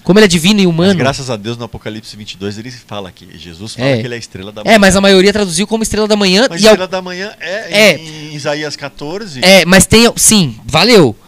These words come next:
Speaker 1: Mas tentaram passar um pano.
Speaker 2: Mesmo estrela da manhã.
Speaker 1: Mas tem tradução que tá
Speaker 2: Só
Speaker 1: Lúcifer.
Speaker 2: existe uma estrela da manhã.
Speaker 1: Sim, mas tem tradução que mantiveram,
Speaker 2: Tem.
Speaker 1: p-, trocaram pra
Speaker 2: Lu-,
Speaker 1: Lúcifer ali, do
Speaker 2: isso,
Speaker 1: grego,
Speaker 2: isso.
Speaker 1: colocaram, porque fósforos tem, é Lúcifer. Então é o portador da luz, é a luz, né?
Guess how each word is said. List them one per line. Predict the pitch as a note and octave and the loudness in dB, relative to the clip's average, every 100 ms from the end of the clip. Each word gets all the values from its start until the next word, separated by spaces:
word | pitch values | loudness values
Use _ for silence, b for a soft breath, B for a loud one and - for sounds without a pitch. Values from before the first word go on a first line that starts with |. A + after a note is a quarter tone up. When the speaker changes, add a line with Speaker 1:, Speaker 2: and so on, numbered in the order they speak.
| b | b
Speaker 1:
Mas | C#3+ D3+ | 0 2
tentaram | F3+ F#3 | 2 2
passar | G3+ A#3 | 4 4
um | |
pano. | C4 B3 E3 | 6 6 6
Speaker 2:
Mesmo | A#2 D3+ | 2 -4
estrela | - F#3 F#3+ | -14 -12 -10
da | A3 | -2
manhã. | |
Speaker 1:
Mas | E3+ E3+ | 0 4
tem | A3 | 4
tradução | A3 G3+ F#3 A3+ | 4 2 2 0
que | |
tá | B3 | 2
Speaker 2:
Só | D4+ | 4
Speaker 1:
Lúcifer. | D#4+ D4+ C4 C#3 | 6 6 4 2
Speaker 2:
existe | C#3+ G3+ A3+ | 0 -4 -4
uma | G3 | -8
estrela | - B2 A2+ | -8 -8 -6
da | G#2+ | -6
manhã. | G2 F2+ | -8 -10
Speaker 1:
Sim, | D#2+ - F#3 | -10 -2 0
mas | E3 | 2
tem | - | 0
tradução | F#3 E3+ E3+ | 0 0 -2
que | F#3+ | -2
mantiveram, | G3+ G#3 F3+ G3 | -2 0 2 0
Speaker 2:
Tem. | E3+ | 0
Speaker 1:
p-, | F#3 | -4
trocaram | - F#3 F#3+ | 0 2 2
pra | F#3+ | 2
Speaker 2:
Lu-, | A#3+ | 2
Speaker 1:
Lúcifer | G#3+ A#2 D3 | 0 -2 -2
ali, | C#3 | -2
do | D3 | -4
Speaker 2:
isso, | C#3 | 0
Speaker 1:
grego, | F#3 | 2
Speaker 2:
isso. | A3+ | 2
Speaker 1:
colocaram, | F#3+ F#3+ G3+ B B B | 0 -2 -2 B B B
porque | F3+ - A3 G3+ D#3 - _ _ _ _ | -8 0 2 2 0 -8 _ _ _ _
fósforos | - F#3 C4 - F#3 D3 - | 0 4 4 4 -2 -2 -2
tem, | F3 F3+ | -2 0
é | D#3+ | 0
Lúcifer. | G#3 D#4+ D4+ - G2+ - b b b b - | 4 4 2 -4 -10 -14 b b b b -16
Então | - E3 | 0 2
é | |
o | |
portador | E3 F3 F3 F#3+ | 2 2 2 2
da | G3+ | 2
luz, | F#3+ F#3 C#4+ B3 | 0 2 2 4
é | A3+ | 2
a | |
luz, | A#3 A3+ F#3+ | 2 0 -4
né? | C3+ C3+ | -8 -12